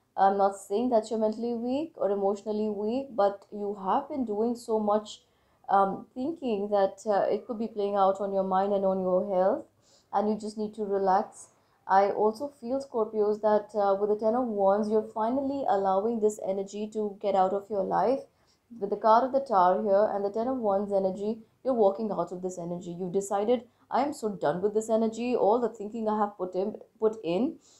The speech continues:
it's not, uh, yielded any result for me. So I'm going to walk out of this energy, and I'm going to try and heal."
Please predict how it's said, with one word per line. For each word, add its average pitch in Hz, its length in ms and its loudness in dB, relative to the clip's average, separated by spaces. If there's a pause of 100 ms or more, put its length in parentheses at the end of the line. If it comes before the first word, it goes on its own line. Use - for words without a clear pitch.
(120)
it's 214 180 -4
not, 226 400 0
uh, 190 480 4
yielded 254 400 -2
any 214 360 2
result 190 440 4
for 190 100 -8
me. 240 360 0 (220)
So 202 120 -8
I'm 208 160 0
going 269 280 0
to 262 60 -6
walk 208 280 0
out 202 180 2
of 220 140 -10
this 202 180 -14
energy, 208 560 -8 (260)
and 202 240 -4
I'm 208 280 -4
going 214 300 -2
to 269 260 -8 (160)
try 190 400 2
and 214 360 0 (140)
heal." 202 460 0